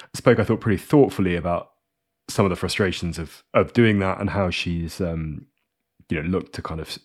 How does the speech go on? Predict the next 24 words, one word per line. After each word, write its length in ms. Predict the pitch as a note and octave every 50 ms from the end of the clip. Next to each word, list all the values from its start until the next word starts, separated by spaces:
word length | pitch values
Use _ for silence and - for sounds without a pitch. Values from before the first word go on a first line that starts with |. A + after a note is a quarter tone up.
| _ _ -
spread 260 | - - - G#2 F2+
her 80 | E2+ E2+
wings 320 | E2 F2+ F2 E2+ E2 -
and, 140 | E2 E2 D#2+
and 140 | - F#2 F#2
move 160 | F#2 F2 E2
elsewhere. 320 | F2+ E2+ - - A2 G#2+
And 100 | G2+ G2
I 40 | G#2+
also 240 | B2+ D3 C#3 - E3
thought 200 | - F3 C#3+ A#2
she 80 | - B2
was 100 | G#2 A2+
interesting 560 | B2 A#2 - A#2 - - B2 A2+ G2+ G2 - -
on 480 | - A2 G#2 G2+ G2+ F#2+ F#2 F2+ F2+ - - - - - - - - - - - _ _ _ _
her 200 | - - A2 G#2+
experiences 540 | G#2+ G#2 - - A#2 A2+ G#2+ - - G2 F2+
both 320 | - - A2 G#2+ F#2+ -
at 100 | G2+ -
kind 200 | - - F#2+ F#2
of 80 | E2+ E2
legacy 880 | F#2 G#2+ A2 A2+ A2 - G2+ - - - F#2+ F2+ E2+ E2 D#2 - _ _ _ _ -
media 340 | F#2 F#2+ F#2 F2 E2 E2
places 580 | D#2+ - - F2+ E2+ E2+ - - E2+ D#2+ D#2+ -